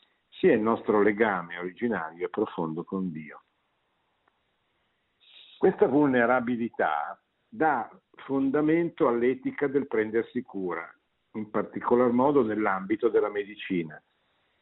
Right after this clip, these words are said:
intesa come sollecitudine, premura, compartecipazione e responsabilità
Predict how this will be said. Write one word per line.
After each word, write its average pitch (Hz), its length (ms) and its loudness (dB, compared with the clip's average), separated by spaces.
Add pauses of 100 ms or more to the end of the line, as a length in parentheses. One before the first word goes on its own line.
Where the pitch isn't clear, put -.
(240)
intesa 135 680 2
come 107 340 2
sollecitudine, 127 1120 2
premura, 110 640 2
compartecipazione 101 1300 -2
e 95 60 0
responsabilità 104 1160 -2